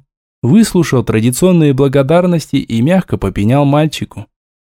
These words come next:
"Со вчерашнего дня ваше владение Сариотским серьёзно улучшилось. Не иначе свежий горный воздух вам помог. Возможно, вы найдёте минутку, чтобы ответить на те вопросы,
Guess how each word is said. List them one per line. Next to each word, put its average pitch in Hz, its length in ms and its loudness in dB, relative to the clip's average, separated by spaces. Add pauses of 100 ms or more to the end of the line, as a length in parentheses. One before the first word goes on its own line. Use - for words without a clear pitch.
(360)
"Со 120 360 -4
вчерашнего 143 920 0
дня 147 480 0
ваше 139 380 0
владение 147 800 0
Сариотским 147 800 0
серьёзно 143 680 0
улучшилось. 143 1080 -2 (380)
Не 127 420 0
иначе 156 680 0
свежий 147 580 -2
горный 151 480 0
воздух 139 560 0
вам 120 280 0
помог. 123 640 -2 (460)
Возможно, 131 880 2
вы 180 140 4
найдёте 175 680 0
минутку, 175 720 0
чтобы 131 520 -2
ответить 160 640 -2
на 123 180 -2
те 151 200 -2
вопросы, 135 760 -2